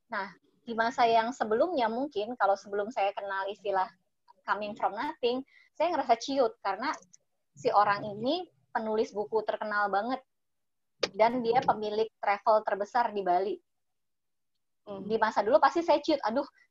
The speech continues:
Speaker 1: dia kan udah punya bisnis besar gitu.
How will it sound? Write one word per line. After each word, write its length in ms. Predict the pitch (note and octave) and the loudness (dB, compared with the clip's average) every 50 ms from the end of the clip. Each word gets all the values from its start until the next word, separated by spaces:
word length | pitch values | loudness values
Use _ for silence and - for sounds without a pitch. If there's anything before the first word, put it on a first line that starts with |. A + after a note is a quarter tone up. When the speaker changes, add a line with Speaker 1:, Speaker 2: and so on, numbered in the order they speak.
| _ _ _ _ _ | _ _ _ _ _
Speaker 1:
dia 240 | - G3+ A3+ A3 A#3 | -4 0 0 0 2
kan 200 | - D#4+ E4+ - | 0 -2 -2 -2
udah 340 | B3 A#3+ G#3+ F#3+ F#3+ G3 - | -4 -6 -4 -2 -2 -2 -2
punya 300 | - A3+ G#3 G3+ G3 F#3 | -4 -8 -6 -6 -6 -6
bisnis 340 | F3+ F#3+ F#3+ - - G3+ - | -8 -10 -12 -12 -14 -16 -14
besar 540 | - C4 C#4 - - C4+ B3+ A#3+ A#3+ B3 A#3+ | -12 -12 -12 -6 -4 -2 0 0 0 -2 -2
gitu. 380 | G#3 F3 F3 - F3+ F3 F3 F3+ | -4 -6 -8 -8 -8 -10 -10 -14